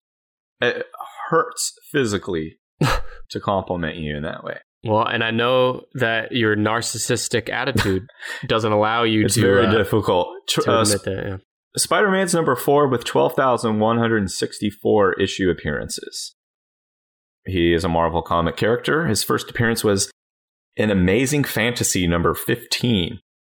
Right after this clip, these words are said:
Speaker 1: in nineteen sixty-two.
Speaker 2: Was that a, was that published by Playboy?
Speaker 1: Amazing Fantasy. Amazing Spider-Man, Amazing Fantasy. Spider-Man,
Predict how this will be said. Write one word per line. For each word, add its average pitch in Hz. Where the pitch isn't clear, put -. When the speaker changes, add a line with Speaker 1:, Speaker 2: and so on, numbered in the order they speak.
Speaker 1:
in 98
nineteen 120
sixty-two. 101
Speaker 2:
Was 117
that 139
a, 127
was 117
that 131
published 147
by 110
Playboy? 139
Speaker 1:
Amazing 110
Fantasy. -
Amazing 156
Spider-Man, 131
Amazing 113
Fantasy. 98
Spider-Man, 123